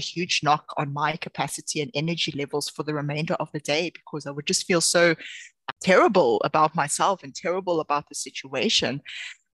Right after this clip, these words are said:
you know, over and above the, the exhaustion that was already present, present because of the actual move. Um, and it also built up as a bit of resentment, I think, within me at the end of the day, thinking about what I had in South Africa, second guessing the move.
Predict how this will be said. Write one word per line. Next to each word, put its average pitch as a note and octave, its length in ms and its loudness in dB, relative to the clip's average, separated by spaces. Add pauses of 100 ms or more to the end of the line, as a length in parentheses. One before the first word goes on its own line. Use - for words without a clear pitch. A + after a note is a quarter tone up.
(120)
you E3+ 100 0
know, E3 160 0
over G3 200 4
and F3+ 80 0
above E3 340 2
the, D#3+ 180 0 (560)
the E3 100 0
exhaustion D#3 640 -2
that C#3+ 140 -8
was D3+ 200 -8
already E3 260 -6
present, C#3 460 -6 (120)
present G3+ 360 -2
because - 320 -6
of D3 80 -8
the C3 180 -4
actual - 320 -2
move. D#3 460 -4 (480)
Um, D3 520 -2
and F#3+ 160 0
it F#3+ 100 0 (160)
also D4 240 0
built - 320 2
up A3+ 120 -2
as A3 100 -2
a A3 60 -2
bit F#3+ 180 -2
of D4 120 -2
resentment, D3+ 600 -6
I C#3+ 80 -2
think, D3 320 -8
within D3 360 -4
me D#3 140 -2
at C3+ 160 -2
the - 140 -4
end D3 160 -6
of C#3+ 100 -8
the D3 80 -6
day, C#3 260 0
thinking D3+ 380 -6
about C#3 240 -2
what C#3+ 100 -2
I C3+ 80 0
had C3+ 240 -2
in E3+ 120 -4
South C#3+ 200 -4
Africa, C3+ 500 -4
second F#3 380 2
guessing D3 360 -2
the D3 80 -2
move. C#3 480 -6